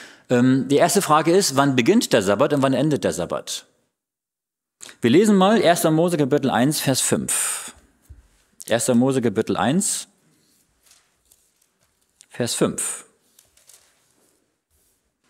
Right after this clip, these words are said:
Hier haben wir die Schöpfung. Und hier wird definiert, Gott hat mit der Schöpfung auch die Zeit geschaffen. Für den Menschen. Für diese Erde.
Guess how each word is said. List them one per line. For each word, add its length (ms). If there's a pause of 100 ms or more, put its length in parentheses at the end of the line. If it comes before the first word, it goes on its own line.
(1600)
Hier 140
haben 100
wir 60
die 80
Schöpfung. 440 (840)
Und 160
hier 200
wird 260
definiert, 800 (360)
Gott 180
hat 140
mit 300
der 80
Schöpfung 500
auch 220
die 160
Zeit 560
geschaffen. 560 (1400)
Für 220
den 140
Menschen. 340 (680)
Für 180
diese 180
Erde. 400